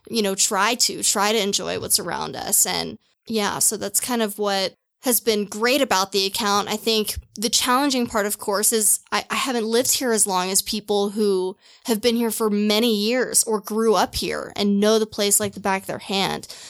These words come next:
Of course, it's growing very quickly and there's always places to explore and new places to try. But I think the biggest challenge for me is how do I produce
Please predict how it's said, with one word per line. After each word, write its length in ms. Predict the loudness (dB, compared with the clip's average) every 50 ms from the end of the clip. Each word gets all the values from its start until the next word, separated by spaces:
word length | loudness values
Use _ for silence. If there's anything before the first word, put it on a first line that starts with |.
| -12 -8
Of 120 | -6 -4 2
course, 200 | 2 4 4 4
it's 140 | 0 -2 -4
growing 380 | -2 0 2 2 2 2 0
very 280 | 0 -2 -2 -2 -2 -4
quickly 600 | -6 -8 -8 -8 -6 -4 -4 0 2 2 2 2
and 200 | 2 0 -4 -8 -14 _ _ -20 -20 _ -2
there's 160 | 0 2 2
always 220 | 4 2 2 2 0
places 360 | -2 -2 0 0 0 0 0
to 120 | 0 -2 0
explore 480 | -2 -2 -2 0 2 2 4 4 4
and 80 | 4 2
new 100 | 0 -2
places 400 | -2 -2 -2 0 0 0 0 -2
to 100 | -2 -2
try. 640 | -2 -2 0 2 2 4 4 4 4 4 2 2 0
But 140 | 0 0 0
I 80 | 0
think 240 | 0 -2 -2 -2 -2
the 80 | -2 -2
biggest 320 | -2 -2 0 0 0 0
challenge 320 | 0 0 0 0 0 0 -2
for 100 | -2 0
me 260 | 0 2 2 4 4
is 260 | 4 4 2 2 0 -4 -10 -20 -20 -20 -12
how 160 | -4 -2 0 2
do 80 | 4
I 80 | 2 2
produce 800 | 0 -2 -4 -2 -2 0 0 2 2 2 2 4 4 2 0